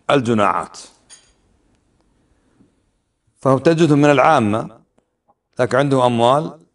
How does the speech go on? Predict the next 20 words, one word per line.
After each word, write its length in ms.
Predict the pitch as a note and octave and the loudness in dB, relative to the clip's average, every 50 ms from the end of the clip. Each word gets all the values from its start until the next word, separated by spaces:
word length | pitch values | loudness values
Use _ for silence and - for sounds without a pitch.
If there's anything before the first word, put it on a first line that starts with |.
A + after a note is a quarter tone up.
| _ _ | _ _
وهم 200 | B2 A#2+ B2+ C3 | -6 -4 -4 -2
الذين 240 | B2+ B2 B2 A#2+ B2 | -2 -2 -2 -2 -4
يسيطرون 420 | A2 G#2+ - A2+ G#2+ - B2+ A2+ | -4 -6 -6 -8 -6 -6 -4 -4
على 100 | G2 G2+ | -2 -4
العمل، 560 | G2+ F#2 F2+ G#2 G#2+ G#2+ A#2 C3 - A#2 C3+ _ _ _ _ _ _ _ _ _ _ _ _ _ _ _ _ _ _ _ _ _ _ _ _ _ _ _ - | -4 -4 -4 -4 -4 -6 -6 -8 -10 -16 -20 _ _ _ _ _ _ _ _ _ _ _ _ _ _ _ _ _ _ _ _ _ _ _ _ _ _ _ -6
العمل 320 | G#2+ G2+ G#2+ A2+ A2+ G#2+ | -4 -2 -2 0 0 -2
الخيري." 560 | G2+ G2 - - G#2 F#2+ F2 D#2 D2+ D2 C#2 _ _ _ _ _ _ _ _ _ _ _ _ _ _ _ _ _ _ _ _ _ _ _ _ _ _ _ _ _ _ _ _ _ _ _ _ _ _ _ _ _ _ _ _ _ - | -2 -4 -6 -6 -6 -6 -6 -8 -10 -16 -20 _ _ _ _ _ _ _ _ _ _ _ _ _ _ _ _ _ _ _ _ _ _ _ _ _ _ _ _ _ _ _ _ _ _ _ _ _ _ _ _ _ _ _ _ _ -4
هذا 480 | - D3+ F#3 F#3 D#3 D#3 E3 E3 - - | -2 0 0 2 2 2 0 0 -2 -6
ما 360 | B2+ B2+ C3 C3 B2+ A2 A2 | -4 -2 -2 -2 -2 -4 -6
أفادني 360 | G#2+ - C3 B2+ A#2+ G#2+ G#2 | -2 0 0 0 0 -2 -6
به 500 | G#2 A#2 A2 G#2+ A2 B2 - A2 B2 C3+ _ _ _ _ _ _ _ _ _ _ _ _ _ _ _ _ _ _ _ _ _ _ _ _ A2 | -6 -6 -4 -4 -6 -6 -8 -12 -18 _ _ _ _ _ _ _ _ _ _ _ _ _ _ _ _ _ _ _ _ _ _ _ _ _ -10
الشيخ 440 | G2+ - - - A#2+ B2+ C3 - - | -10 -8 -4 -2 0 0 -2 -2 -4
عبد 180 | F#2+ G2+ G#2 | -8 -8 -6
الحميد 640 | F#2+ D#2 - G2+ F#2+ G#2 A2+ C3+ D3 - C3+ D3+ _ _ _ _ _ _ _ _ _ _ _ _ _ _ _ _ _ _ _ _ _ _ _ _ _ _ _ _ _ _ _ _ _ _ - | -10 -10 -8 -8 -8 -6 -6 -6 -6 -8 -12 -20 _ _ _ _ _ _ _ _ _ _ _ _ _ _ _ _ _ _ _ _ _ _ _ _ _ _ _ _ _ _ _ _ _ _ -6
رئيس 320 | G#2+ A2+ A#2 G#2 - - | -4 -2 -2 -4 -4 -4
مركز 320 | A2+ A2+ G#2+ - A2 G2+ G2 | -4 -4 -4 -2 -4 -4 -4
أبو 160 | G2 F#2+ G2 | -4 -6 -6
الكلام 320 | F2 - G2+ G#2 A2+ G2+ | -8 -6 -4 -2 -2 -4
في 80 | F2 F#2 | -4 -8
الهند، 500 | F2+ F2+ A2 C3+ D#3+ D#3+ C#3 D#3 D#3+ _ | -8 -6 -6 -4 -4 -6 -8 -12 -18 _